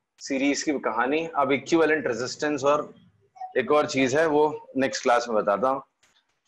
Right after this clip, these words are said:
Please जो लोग भी attend कर रहे हैं, सुमन, कामाक्षी, please revise करो and respond करो।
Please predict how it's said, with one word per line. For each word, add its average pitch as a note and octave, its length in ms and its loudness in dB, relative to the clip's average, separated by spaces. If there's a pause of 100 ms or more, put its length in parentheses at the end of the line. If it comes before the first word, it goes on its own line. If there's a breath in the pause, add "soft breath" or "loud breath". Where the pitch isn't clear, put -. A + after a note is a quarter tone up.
Please F3 440 6 (480)
जो C#3+ 220 2
लोग D3+ 220 2
भी D#3 100 4
attend C3+ 480 -2
कर C#3 80 4
रहे D3 100 4
हैं, C#3+ 80 2
सुमन, D#3+ 520 2 (260)
कामाक्षी, C#3+ 600 2
please E3+ 440 2
revise D3 400 4
करो D3+ 280 4 (800)
and D#3+ 300 0 (460)
respond D#3 580 0
करो। A2 180 0